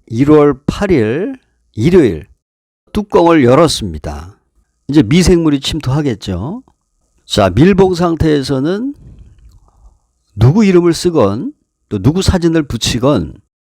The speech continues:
밀봉이 잘 되면은 썩지 않는 것입니다. 이거는 이미 파스테르가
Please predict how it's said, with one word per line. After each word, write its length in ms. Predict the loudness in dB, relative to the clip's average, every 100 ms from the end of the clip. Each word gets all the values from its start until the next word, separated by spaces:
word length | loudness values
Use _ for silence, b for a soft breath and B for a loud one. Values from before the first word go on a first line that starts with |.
| _ _
밀봉이 600 | 0 4 4 4 2 2
잘 280 | 0 2 2
되면은 680 | 0 0 0 -2 -6 -8 -14 _ _ _ _ _ _
썩지 420 | -6 -6 -2 -2
않는 340 | 0 2 2
것입니다. 760 | 2 0 -4 -10 -12 -18 _ _ _ _ _ _ _
이거는 360 | 2 2 2 0
이미 520 | -2 0 -2 -4 -6 -10 _ _ -14
파스테르가 960 | -2 0 2 2 0 -2 -6 -6 -10 -14